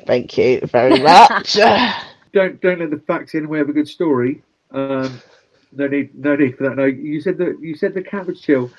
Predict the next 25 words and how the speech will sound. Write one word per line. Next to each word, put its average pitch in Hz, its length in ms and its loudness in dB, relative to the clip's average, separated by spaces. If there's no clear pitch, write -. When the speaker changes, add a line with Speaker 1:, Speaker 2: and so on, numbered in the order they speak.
Speaker 3:
but 143 100 -4
no, 131 60 0
you 113 140 -2
didn't 117 240 -6
say 107 120 -12
it 101 60 -12
was 95 120 -12
easy. 95 260 -12
Um, 104 400 -16
no, 101 120 -12
you're, 98 280 -10
you're, 104 280 -8
you're 113 140 -4
quite 110 200 -2
right. 110 180 -2
Um, 185 260 4
so, 208 300 8
uh, 220 260 4
aspirations 208 560 6
then 208 160 8
for, 202 280 6
for, - 260 2
for 208 100 2
this 202 260 6
season, 180 480 2